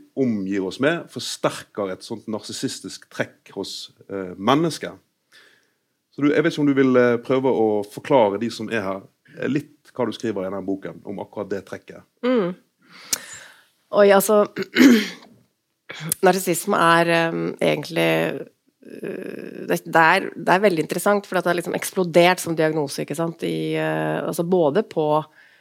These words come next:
Speaker 2: øh, på kulturen. Man har liksom den narsissistiske kultur, et sånt, øh, en sånn klassiker i, i, øh, litteraturen som, øh, Christopher Lasch skrev. Og så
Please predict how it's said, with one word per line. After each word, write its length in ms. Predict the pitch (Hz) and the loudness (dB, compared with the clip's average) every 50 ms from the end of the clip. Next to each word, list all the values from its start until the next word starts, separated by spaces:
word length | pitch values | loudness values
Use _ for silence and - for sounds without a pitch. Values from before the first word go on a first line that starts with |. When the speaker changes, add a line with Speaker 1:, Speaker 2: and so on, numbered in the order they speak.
| _ _ _ - | _ _ _ -4
Speaker 2:
øh, 880 | 180 170 165 165 160 160 156 156 156 156 156 151 151 147 147 151 151 - - | 0 2 4 4 4 4 4 4 4 2 2 2 2 2 0 0 -2 -4 -6
på 120 | - 151 | -8 -4
kulturen. 640 | - 170 151 - - 175 165 147 151 202 269 359 359 - - - | -4 -4 -4 -4 -2 -2 0 2 4 6 6 6 4 0 -4 -4
Man 100 | 185 180 | 0 0
har 120 | 170 165 | 0 0
liksom 240 | 165 170 160 160 156 - | 0 -4 -4 -4 -4 -4
den 140 | 170 165 160 | -4 -2 -2
narsissistiske 600 | 156 - - 170 - 160 - - - - 143 143 - | -2 -4 -6 -8 -8 -8 -8 -8 -8 -8 -8 -8 -10
kultur, 440 | 170 165 - - 220 233 277 262 | -12 -10 -6 -4 -2 0 2 2
et 100 | 202 180 | 2 2
sånt, 320 | - 170 160 - _ - - | 0 -2 -4 -4 _ -6 -4
øh, 580 | 165 160 160 160 160 160 156 156 156 156 156 156 | -2 -2 0 -2 -2 -2 -4 -4 -6 -6 -6 -6
en 100 | 160 160 | -4 -6
sånn 100 | 151 - | -6 -4
klassiker 520 | - 165 151 - - 160 151 - 175 170 165 | -4 -4 -4 -4 -4 -6 -4 -2 0 0 0
i, 160 | 165 165 160 160 160 160 160 160 156 156 160 156 156 160 165 165 - - - - | 0 0 0 0 0 0 0 0 0 0 0 0 0 -2 -2 -2 -4 -4 -4 -4
i, 180 | - - 165 160 160 160 160 160 | -4 -4 -2 -2 -2 -2 0 0
øh, 380 | 156 156 156 156 156 156 160 - - - _ _ _ _ _ _ _ _ _ - | 2 2 2 0 -2 -4 -6 -12 -18 -20 _ _ _ _ _ _ _ _ _ -6
litteraturen 640 | - 160 - - 156 - - 170 151 156 156 151 156 151 | -6 -4 -2 -2 -4 -2 -2 -2 0 0 0 -2 -2 -2
som, 220 | - 160 156 156 160 160 | -2 -4 -4 -4 -6 -6
øh, 400 | 175 180 160 165 - 165 165 156 156 | -6 -4 -6 -6 -6 -6 -6 -6 -6
Christopher 360 | - 156 - - - - 156 | -8 -8 -8 -6 -4 -2 0
Lasch 300 | 165 185 214 - - - | 0 2 2 0 -2 -4
skrev. 320 | - 226 247 294 320 294 - - - - - - - - - - - - - - - - - | 0 2 2 2 2 0 -6 -18 -20 -20 -20 -20 -18 -18 -18 -20 -20 -20 -20 -20 -16 -4 2
Og 140 | - 196 190 | 2 2 4
så 100 | - | 4